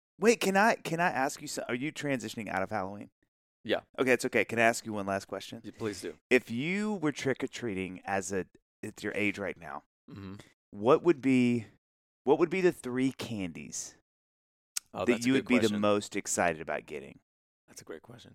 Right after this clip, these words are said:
Speaker 2: Top
Speaker 1: I know
Speaker 2: is
Speaker 1: it
Speaker 2: candy
Speaker 1: can-
Speaker 2: pumpkins.
Speaker 1: I knew you were gonna say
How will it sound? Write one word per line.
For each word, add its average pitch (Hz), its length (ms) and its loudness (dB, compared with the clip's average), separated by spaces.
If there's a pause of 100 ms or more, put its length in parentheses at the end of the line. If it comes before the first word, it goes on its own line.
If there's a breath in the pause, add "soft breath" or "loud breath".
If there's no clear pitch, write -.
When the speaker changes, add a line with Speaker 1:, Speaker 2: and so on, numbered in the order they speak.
(120)
Speaker 2:
Top 120 320 2 (680)
Speaker 1:
I 110 80 4
know 104 160 4
Speaker 2:
is 101 160 0
Speaker 1:
it - 40 -10
Speaker 2:
candy 101 240 -2
Speaker 1:
can- - 80 -14
Speaker 2:
pumpkins. - 460 -16
Speaker 1:
I 240 60 0
knew 269 160 -10
you 339 140 -4
were 339 60 -4
gonna 339 220 -6
say - 100 -16